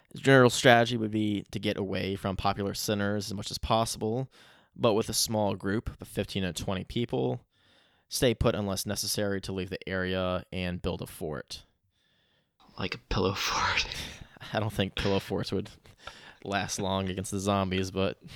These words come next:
Speaker 1: who knows?
Speaker 2: Uh.
Speaker 1: So this is our first long distance weapon, um, or ballistic weapon. You got either, you got a bow and a bolt action rifle there.
Speaker 2: You can't have both,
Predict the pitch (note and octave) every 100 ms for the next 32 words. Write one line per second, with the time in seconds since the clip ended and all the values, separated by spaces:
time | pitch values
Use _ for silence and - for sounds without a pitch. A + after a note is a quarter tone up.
0 | - - - A2 F#2+ G2 A2+ - - -
1 | - - - - - - B2+ - - -
2 | A#2 - - _ - C3 E3 D#3+ - C3
3 | C#3 - - - A2+ G#2 A#2+ A2+ - G#2+
4 | - G#2+ G2+ - - _ - G2+ G#2 -
5 | G2 F#2 F#2 - _ _ _ - F#2+ F#2
6 | F2+ A2+ G#2 F#2 F#2 G2 G#2 F#2 F#2 F#2+
7 | F#2+ F#2 F2 E2 G2 F#2 F2+ A2 G2 F2
8 | F#2+ G2 F#2+ F2+ G2 F#2 - F#2+ - F#2
9 | F2+ F2+ F#2 E2+ E2+ E2+ F2+ - _ _
10 | _ _ _ _ A2+ - C3 A#2 A2 G#2+
11 | G2 G2+ F#2+ F2+ - -